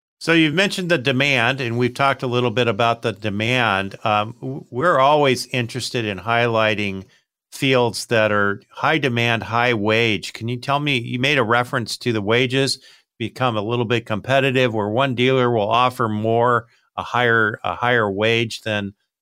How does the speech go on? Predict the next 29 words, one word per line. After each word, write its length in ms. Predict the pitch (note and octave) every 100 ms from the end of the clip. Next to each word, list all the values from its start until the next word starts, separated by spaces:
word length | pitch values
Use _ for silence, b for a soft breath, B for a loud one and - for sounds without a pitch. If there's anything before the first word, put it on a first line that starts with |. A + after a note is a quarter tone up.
| -
than 120 | B2
another, 460 | G#2+ G2+ A#2 A#2+ A2+
just 340 | G2 A#2 -
to 80 | G#2+
make 200 | G#2 G2
sure 200 | - A#2
that 160 | G#2+ G2+
they 140 | G#2+
can 180 | - F2+
fill 380 | - A#2+ A2+ G2+
those 240 | G2+ G2
technician 540 | - G2+ A2 G#2 G2+
positions. 680 | - F2+ F#2 B2 - G2 F#2 b b b b _
What 100 | -
do, 80 | F#3+
what 200 | F#3 E3
does 120 | F#3
that 200 | C#3+ C#3
outlook 380 | C3 A#2 A2 G#2
like 280 | A2 G2+ G2
in 60 | G#2
the 120 | G2+
next 240 | G#2 G2+
few 180 | - A2
years 360 | G2 G2 G2 -
in 100 | F#2
terms 360 | - G#2 F2
of 220 | F#2+ F2 - _ _ _ _ -
having, 440 | G#2 F#2+ F#2